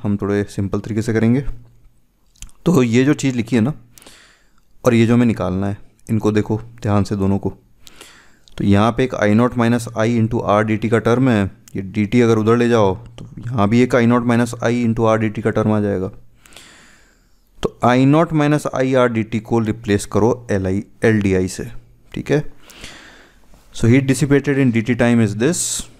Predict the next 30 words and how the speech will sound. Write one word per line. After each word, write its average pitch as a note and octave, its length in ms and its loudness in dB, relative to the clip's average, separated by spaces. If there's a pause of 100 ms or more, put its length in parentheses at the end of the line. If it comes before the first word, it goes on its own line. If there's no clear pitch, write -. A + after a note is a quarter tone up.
(580)
और A2+ 300 2
आई A2 140 2
नॉट B2 220 2
minus A#2 280 0
I A2+ 120 0 (160)
R G#2+ 60 0 (100)
D A2 100 0 (100)
T A2+ 60 -2 (960)
को G#2 100 2
रिप्लेस G#2 400 0
हम G#2 120 2
करेंगे G2 320 2 (200)
एल G#2+ 200 0
डी F#2+ 120 -2
आई F#2+ 140 2
से C3 140 -2 (380)
from G2 220 2
our F#2 160 2
equation G2 420 -2 (100)
two। F3 140 4 (1500)
टू A#2+ 100 2
किधर G#2+ 240 0
है? - 60 -6
अच्छा, A2 240 -4
ये G2+ 80 0
खुद G#2+ 220 -4
इक्वेशन G2+ 380 0
टू - 160 -6
है, - 60 -6
सॉरी। - 300 -8